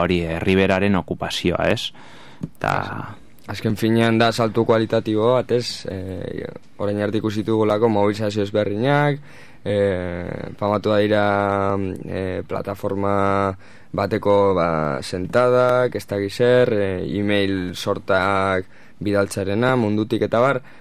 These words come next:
Speaker 2: ba, ikusten genuena zan, eman behar zala, ez? Salto hori, eta gainera alternatiba modura eskaini behar zala, eta publikoa egin behar zala,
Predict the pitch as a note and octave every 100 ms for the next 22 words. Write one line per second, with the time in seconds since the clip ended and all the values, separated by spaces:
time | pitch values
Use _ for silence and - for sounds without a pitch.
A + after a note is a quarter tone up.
0 | - G2+ G2+ A2 A2+ A2+ A2+ A2+ A#2+ A#2
1 | A#2 A#2 A#2 A#2+ - C#3+ C#3 B2 G2 -
2 | - - G#2 A#2 G#2 F2+ G#2 E2+ G2 C#3+
3 | - G#2 - A#2 D3+ F#3+ - G2+ G2 F#2+
4 | F#2+ F#2+ G2 G2 G#2 G#2+ A2 G2 A2 G#2+
5 | G#2 A2 G#2+ G#2+ G#2+ A2 A2 - A2+ A2
6 | A2+ A2 C3+ D#3 F3+ - - - - -
7 | - G2+ G2 G2+ - B2 A2+ G#2+ A2 G#2+
8 | G#2+ G#2+ - C3 D3+ F#3+